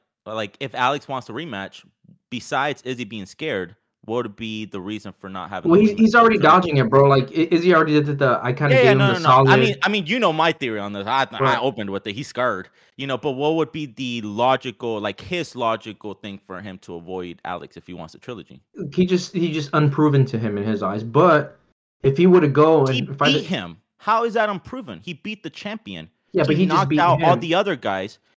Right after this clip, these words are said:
Speaker 1: Who else would be, like, it, there, you
Speaker 2: And you
Speaker 1: can't
Speaker 2: put him
Speaker 1: really
Speaker 2: against
Speaker 1: say a
Speaker 2: Whitaker,
Speaker 1: guy is
Speaker 2: you think he
Speaker 1: unworthy
Speaker 2: beats
Speaker 1: when he
Speaker 2: Whitaker?
Speaker 1: just beat you.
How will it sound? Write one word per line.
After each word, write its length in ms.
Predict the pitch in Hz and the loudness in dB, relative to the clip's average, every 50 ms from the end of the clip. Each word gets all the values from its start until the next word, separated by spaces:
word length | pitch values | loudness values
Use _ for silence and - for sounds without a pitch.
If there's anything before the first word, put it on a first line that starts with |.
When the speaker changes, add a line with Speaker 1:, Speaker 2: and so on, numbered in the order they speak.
| _ _ _ | _ _ _
Speaker 1:
Who 220 | - 214 220 185 165 | -8 -4 0 0 2
else 240 | 165 170 165 - | 2 0 -2 -6
would 120 | 131 135 - | -10 -10 -10
be, 160 | 180 185 139 | -10 -10 -6
like, 280 | 110 135 113 - - _ _ _ _ _ _ _ _ _ | -6 -6 -6 -6 -10 _ _ _ _ _ _ _ _ _
it, 240 | - 147 139 _ - | -6 -6 -6 _ -4
there, 200 | 170 170 170 160 _ _ _ _ _ _ _ _ _ _ _ - | -4 -4 -4 -4 _ _ _ _ _ _ _ _ _ _ _ -16
you 160 | - 165 208 | -10 -4 -2
Speaker 2:
And 80 | 135 147 | 0 0
you 60 | 151 | 2
Speaker 1:
can't 80 | - | 4
Speaker 2:
put 80 | - 196 | 6 6
him 60 | 196 | 6
Speaker 1:
really 80 | 190 185 | 6 6
Speaker 2:
against 200 | 190 190 185 - | 6 6 4 6
Speaker 1:
say 40 | 202 | 6
a 40 | |
Speaker 2:
Whitaker, 160 | 175 185 185 180 | 6 6 8 8
Speaker 1:
guy 100 | 185 185 | 8 8
is 40 | 185 | 8
Speaker 2:
you 60 | 185 | 6
think 160 | 185 185 175 | 4 4 4
he 0 | |
Speaker 1:
unworthy 220 | 175 185 208 220 208 - 170 | 6 6 4 4 2 2 2
Speaker 2:
beats 100 | 160 175 | 4 4
Speaker 1:
when 120 | 185 180 | 4 4
he 100 | - 202 | 4 2
Speaker 2:
Whitaker? 100 | 202 196 | 2 2
Speaker 1:
just 180 | 120 110 - - | -4 -8 -8 -10
beat 220 | 185 170 - - | -12 -12 -10 -12
you. 180 | 113 87 71 | -14 -14 -14